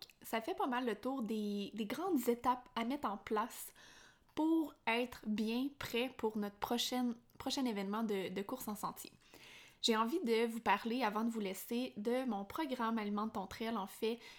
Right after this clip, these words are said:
euh, le lancement, là, va avoir lieu sous peu, <laughs> donc c'est le moment parfait pour vous en parler. Euh, dans le programme, on passe diffé-, par, euh, ces différentes étapes-là. Euh, donc, le programme s'adresse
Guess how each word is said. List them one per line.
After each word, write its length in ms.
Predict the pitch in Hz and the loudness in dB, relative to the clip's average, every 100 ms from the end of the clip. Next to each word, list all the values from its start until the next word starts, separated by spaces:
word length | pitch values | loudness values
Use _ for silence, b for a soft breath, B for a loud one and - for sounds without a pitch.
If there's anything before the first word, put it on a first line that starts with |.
| B - | B -4
euh, 320 | 202 196 202 - | -2 0 -2 -2
le 120 | 214 | 0
lancement, 420 | 208 202 - 269 311 | 2 0 0 0 0
là, 140 | 269 | 2
va 140 | 220 | 4
avoir 240 | 202 214 202 | 4 4 0
lieu 320 | 208 226 254 | 0 0 -2
sous 260 | - - 302 | -4 -4 -4
peu, 220 | - 247 - | -2 -2 -4
<laughs> 80 | |
donc 140 | 226 214 - | -8 -8 -8
c'est 180 | - | -4
le 120 | 208 202 | -2 0
moment 260 | 196 220 | -2 -2
parfait 340 | 247 202 - 262 | 0 0 0 -4
pour 140 | 233 | -2
vous 160 | 214 214 | -2 -2
en 100 | 196 | 0
parler. 420 | 175 208 214 320 B B B B B | 0 0 -2 -4 B B B B B
Euh, 560 | 208 196 196 202 196 196 - | 0 0 2 0 2 0 -2
dans 300 | 214 226 294 | 2 4 4
le 120 | 262 | 2
programme, 720 | 220 202 190 202 202 262 254 - - - | 0 -2 -2 -2 -2 0 0 -2 -12 -6
on 140 | 208 214 | -4 -2
passe 380 | 208 247 240 208 | 2 4 2 -4
diffé-, 280 | - 214 220 226 | -6 -6 -6 -4
par, 160 | 220 208 | -2 -2
euh, 120 | 208 | -2
ces 180 | 208 226 | -2 -4
différentes 640 | 196 - 226 220 226 233 - | -4 -2 0 2 0 -2 -4
étapes-là. 680 | 208 214 190 190 220 220 277 B B B B 208 | 0 0 0 -4 -2 -4 -4 B B B B -2
Euh, 140 | 202 | 0
donc, 340 | 196 202 202 - | 0 0 -2 -4
le 220 | 220 214 | 0 0
programme 480 | 214 208 208 214 262 | 0 0 0 0 0
s'adresse 640 | 262 196 196 214 233 - | 0 0 0 0 -2 -4